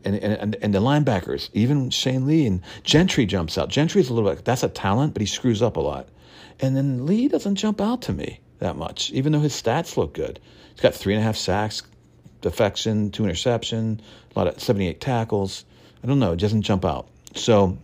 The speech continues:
I don't know what it is. The defensive backs, I see some good stuff, but the one guy I didn't say was McCutcheon. He hasn't play-, he hasn't played a lot this year, but he's played enough.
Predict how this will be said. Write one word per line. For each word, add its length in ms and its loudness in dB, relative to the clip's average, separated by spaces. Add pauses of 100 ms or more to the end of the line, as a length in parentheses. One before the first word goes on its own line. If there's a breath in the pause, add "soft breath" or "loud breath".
(1080 loud breath)
I 60 4
don't 100 6
know 80 6
what 140 8
it 40 4
is. 80 -6 (220 loud breath)
The 80 2
defensive 460 0
backs, 360 -2
I 80 -2
see 220 0
some 240 0
good 160 2
stuff, 340 -2
but 140 -4
the 80 2
one 160 2
guy 180 2
I 20 6
didn't 200 2
say 180 2
was 160 2
McCutcheon. 540 -2 (560 soft breath)
He 140 2
hasn't 260 2
play-, 300 0
he 120 0
hasn't 180 -2
played 180 2
a 60 0
lot 360 -8
this 180 -4
year, 80 4
but 120 0
he's 100 -4
played 200 0
enough. 400 -2